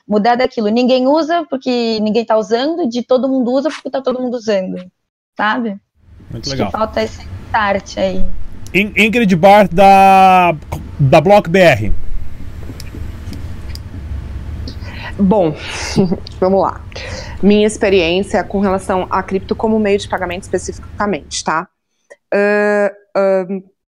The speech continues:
Speaker 3: o que que eu já presenciei, assim? Primeiro que é um casamento de longo prazo. Então, quando você chega num, num comércio, num comércio grande,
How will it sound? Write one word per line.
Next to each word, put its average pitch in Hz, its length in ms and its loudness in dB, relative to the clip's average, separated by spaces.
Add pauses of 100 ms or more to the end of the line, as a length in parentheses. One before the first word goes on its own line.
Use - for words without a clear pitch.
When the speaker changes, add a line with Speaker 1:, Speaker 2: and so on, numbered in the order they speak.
(160)
Speaker 3:
o 214 100 -20
que 254 200 -4
que 254 260 0
eu 240 220 2
já 220 340 -2
presenciei, 208 1000 -2
assim? 151 320 -12 (400)
Primeiro 220 340 2
que 254 180 -2
é 226 80 2
um 247 140 -2
casamento 226 460 -4
de 214 100 -6
longo 226 240 -2
prazo. 156 480 -4 (380)
Então, 196 140 -2
quando 214 200 -4
você 214 260 -6
chega 240 280 -2
num, 226 320 -2
num 220 160 4
comércio, 190 560 -2
num 190 60 -4
comércio 185 420 -4
grande, 185 540 0